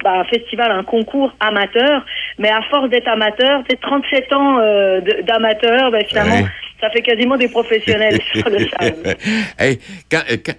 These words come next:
Speaker 2: quand le concours est... Est-ce que les, les, les, les, les monuments restent sur le bord de la plage ou si on détruit ça, i-, immédiatement après, Alice ?
Speaker 1: Non, non, bien sûr, on, on laisse, en fait, euh, on laisse, bah, pour que tout le monde puisse admirer ça. Et c'est principalement le dimanche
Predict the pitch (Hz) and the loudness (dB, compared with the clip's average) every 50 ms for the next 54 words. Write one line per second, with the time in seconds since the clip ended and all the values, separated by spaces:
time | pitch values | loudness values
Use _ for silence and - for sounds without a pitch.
0 | - - 170 175 196 196 180 - 139 120 113 - 147 151 135 87 87 - - 127 | -8 -6 -6 -2 -2 -2 -2 -2 -4 -6 -6 -6 -4 -4 -2 -4 -4 -6 -6 -8
1 | - - 196 214 208 170 139 117 101 95 98 95 95 92 90 90 90 87 85 85 | -4 -2 -2 -2 0 0 0 -2 -2 -4 -4 -4 -4 -2 -2 -2 -2 -4 -4 -6
2 | 73 50 67 92 101 110 123 135 127 120 120 135 151 156 127 123 156 185 - - | -8 -8 -4 -4 -2 -2 0 -2 -2 -2 -2 -2 -2 -2 -2 -2 -2 -4 -2 -4
3 | 117 107 120 107 98 92 90 95 92 92 90 90 143 160 156 139 123 113 - - | -4 -2 -2 -2 -2 0 0 0 0 -2 -2 -2 -2 -2 0 0 -2 -2 -2 -4
4 | 117 113 104 101 107 107 - - 101 104 - - 156 147 135 117 104 92 90 82 | -2 -2 -2 -2 -2 -4 -4 -6 -4 -4 -4 -2 0 0 2 2 2 0 0 -2
5 | 82 78 64 87 95 101 101 90 92 95 - - 98 95 90 78 71 - 95 117 | -4 -4 -4 -2 -2 -2 0 0 -2 -4 -4 -2 -2 -2 -2 -2 -2 -4 -4 -2
6 | 131 127 113 90 87 85 101 127 120 - - - _ _ _ _ _ _ _ _ | -2 -2 -2 -2 -2 -2 -2 -2 -2 -4 -10 -16 _ _ _ _ _ _ _ _
7 | _ _ _ _ _ _ _ _ _ _ _ - - - - - 208 202 202 214 | _ _ _ _ _ _ _ _ _ _ _ -20 -20 -20 -8 -2 0 2 2 2
8 | 214 196 175 175 185 185 180 - 220 185 180 180 - 190 190 190 196 220 240 233 | 2 2 2 0 0 -2 0 0 -2 -2 -2 -4 -4 0 0 2 4 2 2 0
9 | - 185 185 - - 202 196 - 190 185 180 180 180 180 160 180 190 190 202 226 | 0 -4 -6 -2 -2 -2 -2 0 0 2 4 4 2 2 2 2 2 2 2 2
10 | 214 - - - 202 185 175 185 180 180 175 - 196 180 - - 202 196 202 - | 0 -2 -4 -2 -2 0 2 2 0 0 0 -2 -4 -4 -2 0 0 0 0 0
11 | 226 214 220 226 220 - 214 214 - 196 196 196 190 196 180 180 175 - 240 226 | 0 0 0 -2 -2 -4 -6 -2 0 0 0 0 -2 -2 -2 -2 -2 -2 -4 -4
12 | 226 - - - - - - - - 196 208 196 - - 202 202 - 214 208 208 | -4 -4 -6 -8 -8 -6 -8 -2 0 0 0 2 0 0 -2 0 0 -2 -2 -2
13 | - 214 214 202 196 214 226 233 214 190 - 190 190 190 202 202 | -4 -4 -2 0 0 2 2 2 2 2 0 -2 -2 -2 -2 -2